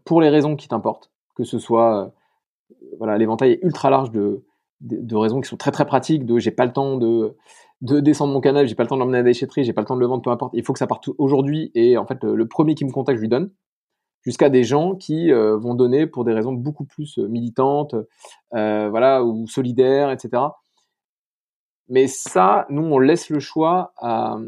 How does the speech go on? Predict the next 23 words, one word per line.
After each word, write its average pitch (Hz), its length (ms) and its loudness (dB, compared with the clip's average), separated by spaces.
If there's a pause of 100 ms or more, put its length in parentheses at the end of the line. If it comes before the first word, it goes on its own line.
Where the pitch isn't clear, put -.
(120)
à 127 80 -12
nos 127 120 -4
utilisateurs 131 580 0
de, 117 380 -2 (440)
de 151 120 2
le 127 80 4
faire 175 440 -2
et, 135 220 4
euh, 107 560 -2
et 123 120 -4
chacun, 135 760 -2
euh, 120 160 -12 (540)
comment 123 160 -10
dire, 120 140 -6
c'est, 117 340 -2
nous, 151 120 2
on 170 40 4
reste 147 220 0
très 185 160 0
neutre 165 260 -2 (260)
vis-à-vis 120 280 0
de - 40 -20
ça, 120 160 -14